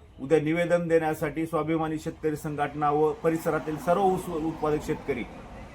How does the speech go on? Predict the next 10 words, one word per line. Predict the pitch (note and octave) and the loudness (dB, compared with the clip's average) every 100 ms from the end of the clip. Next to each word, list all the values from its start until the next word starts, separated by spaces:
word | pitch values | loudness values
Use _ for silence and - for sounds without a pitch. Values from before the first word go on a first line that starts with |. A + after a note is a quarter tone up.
| - | -4
यांची | C3 D3+ D3 F#3 | 2 2 0 -4
उद्या | E3 D#3 E3+ | 0 4 4
भव्य | D3 D#3 D#3+ | 4 4 4
अशी | E3 D3+ E3 | 2 2 -4
मोटरसायकल | D3+ D3+ E3+ D#3+ E3 D3+ D3+ | 0 0 0 0 -2 0 -2
रॅलीचे | D3 D3 C3+ D3+ | 0 -2 -4 0
आयोजन | C#3 C3 C3+ | 2 2 -2
करण्यात | B2+ B2+ A#2 A2+ | -4 -6 -6 -6
आलेले | A2 A2 A2 | -4 -2 -2
आहे. | B2 | -2